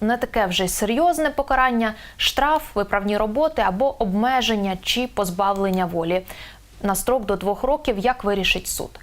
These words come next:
А от незаконне збагачення, стаття набагато серйозніша. Її санкція — до десяти років позбавлення волі.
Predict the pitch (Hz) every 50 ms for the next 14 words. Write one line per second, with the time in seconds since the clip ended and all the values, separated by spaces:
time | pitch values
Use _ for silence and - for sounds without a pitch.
0 | - - - - - - - - 214 214 214 214 - - 214 214 214 196 220 214
1 | - 202 185 180 175 180 180 185 185 208 190 175 226 269 294 294 - - 254 233
2 | 220 208 180 - - 208 196 - - - 240 247 247 226 233 214 214 226 208 196
3 | 190 196 - 220 208 - - 226 214 196 175 156 160 - 180 175 170 - - 190
4 | 185 - - - - - 202 208 202 190 208 190 - - 202 226 262 254 - -
5 | 277 277 285 294 285 - - 190 175 170 214 233 214 220 277 262 - 311 285 285
6 | - 226 214 208 208 220 233 226 - - 254 - - - - 226 196 185 175 180
7 | 175 175 180 190 190 190 190 185 170 175 175 170 170 175 180